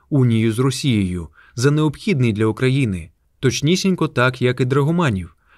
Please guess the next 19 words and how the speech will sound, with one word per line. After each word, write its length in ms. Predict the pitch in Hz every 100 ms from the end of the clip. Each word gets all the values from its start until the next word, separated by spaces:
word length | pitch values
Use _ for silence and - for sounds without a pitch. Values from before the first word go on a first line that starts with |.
| -
для 120 | 131
якого 420 | 127 123 156 113
присяга 480 | - 123 - 139 110
Богдана 420 | 107 104 127 123
Хмельницького 680 | 110 117 117 131 - 107 110
цареві 560 | - 113 143 131 127 - _ -
була 320 | 139 151 135
етапом 540 | 135 131 147 131 117 117
не 80 |
тільки 360 | 120 196 190 160
природним, 640 | - 147 147 123 107 87 80 _ _
а 100 | -
й 40 | 113
цілком 540 | - 117 101 131 117 - _ -
національним. 840 | 117 - 120 139 175 110 92 82 - _ _ _ _ _
Симбіоза 680 | - 143 127 156 160 117
з 80 | 107
Росією, 760 | 117 120 - 180 131 98 92 82 _
союз, 640 | - 143 135 131 107 -